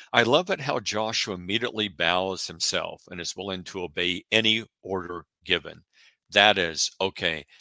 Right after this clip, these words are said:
I'm interacting with a messenger from God. All right, the next simple question is, what do you want me to do?" I mean, that's it. Let's keep it basic.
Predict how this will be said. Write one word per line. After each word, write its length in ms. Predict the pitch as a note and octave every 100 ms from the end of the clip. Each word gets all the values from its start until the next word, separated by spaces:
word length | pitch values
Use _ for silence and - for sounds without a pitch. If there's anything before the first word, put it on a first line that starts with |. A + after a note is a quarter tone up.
| -
I'm 220 | F2+ F2
interacting 800 | A2 A2+ F#2+ F2+ - F#2 E2+ E2+
with 440 | F#2 F#2+ D#2+ F2 -
a 120 | F#2
messenger 680 | E2+ F#2 F#2 F#2+ E2 - E2
from 300 | - E2 D#2+
God. 500 | F2 D#2+ D#2+ E2 _ _ _ _ -
All 160 | G2+
right, 300 | F2 D2+ - _ - - - _ _ _ - -
the 340 | G2+ F#2 E2+
next 680 | F#2+ G2+ A#2+ - - - -
simple 440 | - A#2+ G#2+ F#2
question 520 | - G#2+ F#2+ - F2+
is, 420 | E2 E2 - - - _ _
what 320 | F#2 F2+ F#2+
do 100 | -
you 80 | F2+
want 260 | F2 F2 -
me 120 | E2+
to 120 | -
do?" 280 | - D#2+ E2 _ _ _ _ _ _ _ _ _ _ _ -
I 60 |
mean, 160 | F#2 F2
that's 240 | F#2+ -
it. 240 | F2 - _ _ _ _ G#2
Let's 380 | G#2 - -
keep 340 | - - G2 -
it 220 | F2+ - _
basic. 640 | F#2+ F2 - - - -